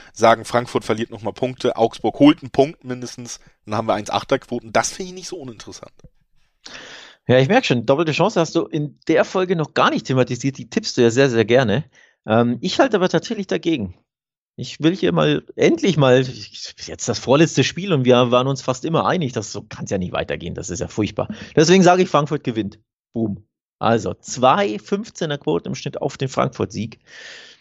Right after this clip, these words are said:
Speaker 2: Ja, nochmal, siebzig von neunzig Minuten waren ja sehr gut gegen den B V B und damit haben sie ja auch erneut daran angeknüpft, was wir ja seit Wochen von der Eintracht sehen, nämlich wirklich starken Fußball, erfolgreichen Fußball,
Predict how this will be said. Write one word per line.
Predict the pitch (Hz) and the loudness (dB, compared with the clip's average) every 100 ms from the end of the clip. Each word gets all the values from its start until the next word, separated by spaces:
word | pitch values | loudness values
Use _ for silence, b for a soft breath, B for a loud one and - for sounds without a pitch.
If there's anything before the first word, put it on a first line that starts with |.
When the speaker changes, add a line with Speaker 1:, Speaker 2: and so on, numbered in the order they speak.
| B - | B 2
Speaker 2:
Ja, | 120 | 4
nochmal, | 196 180 127 | 6 4 4
siebzig | - - - 165 | 2 -2 -8 -2
von | 165 165 | 2 2
neunzig | 151 160 175 165 | 2 0 0 -2
Minuten | 147 175 147 | 0 -2 0
waren | 135 143 | 2 2
ja | 131 | 2
sehr | 143 139 | 2 0
gut | 151 160 | -2 -4
gegen | 120 107 | -4 -2
den | 107 | -2
B | 104 | -2
V | 101 101 | -2 -2
B | 101 98 | 0 0
und | 104 110 | 0 2
damit | 110 110 107 b b b | 2 0 -4 b b b
haben | - 117 117 | 0 2 4
sie | 110 | 4
ja | |
auch | 107 120 | 4 4
erneut | - 113 110 120 156 147 | 0 0 4 6 6 4
daran | 131 131 | 4 4
angeknüpft, | 123 131 120 127 - | 0 -2 -4 -8 -4
was | 113 - | -6 0
wir | 110 | 2
ja | 110 | 2
seit | 107 101 110 113 117 | 2 0 -2 -6 2
Wochen | 190 - - 165 165 - _ _ _ _ | 2 2 -2 -2 -2 -8 _ _ _ _
von | 135 | -2
der | 127 110 | 2 2
Eintracht | 117 120 104 - | 2 -2 -6 -8
sehen, | 107 98 | -6 -4
nämlich | 98 98 95 104 | -2 -4 -4 0
wirklich | 123 120 110 | -2 -2 -10
starken | - - 110 120 120 | -2 2 2 2 -10
Fußball, | - 120 - 110 113 b b b b - | -10 -6 0 0 0 b b b b -4
erfolgreichen | 110 - 156 156 139 135 135 | -2 4 4 6 4 4 -2
Fußball, | - 127 - 113 104 110 | -8 -12 -6 -4 -4 -6